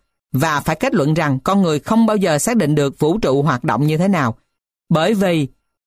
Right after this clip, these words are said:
Chúa có khả năng tạo ra chính các hệ quả đó bằng những cách mà con người không hình dung được. Con người không thể áp đặt giới hạn cho quyền lực vô biên của Chúa. Cuốn sách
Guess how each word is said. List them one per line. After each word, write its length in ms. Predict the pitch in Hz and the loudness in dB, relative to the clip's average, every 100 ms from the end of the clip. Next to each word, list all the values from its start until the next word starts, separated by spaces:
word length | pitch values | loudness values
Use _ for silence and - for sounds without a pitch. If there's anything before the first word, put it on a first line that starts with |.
| _ - | _ 0
Chúa 280 | 190 240 | 2 2
có 160 | 294 269 | 0 -2
khả 140 | 240 | 0
năng 240 | 214 190 175 | 0 0 0
tạo 280 | 147 123 139 | 0 0 0
ra 300 | 165 156 151 | 0 -2 -2
chính 300 | - 233 277 | 2 2 2
các 220 | 269 - | -2 -2
hệ 120 | 127 | -2
quả 260 | 131 123 151 | 0 0 0
đó 300 | 151 185 262 _ _ _ | 0 -2 -4 _ _ _
bằng 320 | - 165 156 147 | -2 0 0 0
những 240 | 151 202 | 0 -2
cách 200 | 262 277 | -4 -4
mà 240 | 285 160 | -2 -2
con 280 | 147 202 208 | 0 0 0
người 220 | 180 156 | 0 0
không 200 | 139 220 | 0 -2
hình 180 | 214 147 | 0 0
dung 200 | 165 185 | 2 2
được. 260 | 147 131 - _ _ _ _ _ - | 2 -2 -6 _ _ _ _ _ -4
Con 180 | 220 220 | 0 2
người 160 | 175 | 0
không 200 | 190 233 | 0 0
thể 120 | 226 | 0
áp 200 | - 277 | -2 -2
đặt 200 | 233 165 - | -2 -4 -2
giới 160 | 170 233 | 0 0
hạn 280 | 170 135 | 0 -2
cho 220 | 139 185 170 | -2 -2 0
quyền 240 | 156 135 | 0 0
lực 160 | 131 - | -2 -2
vô 180 | 147 165 | 0 0
biên 240 | 160 156 | 0 0
của 160 | 131 131 | -2 -2
Chúa. 240 | 139 160 - _ _ _ _ _ _ _ _ _ _ _ _ _ | 0 -2 -4 _ _ _ _ _ _ _ _ _ _ _ _ _
Cuốn 200 | 180 208 | 0 0
sách 220 | 247 247 | 0 -2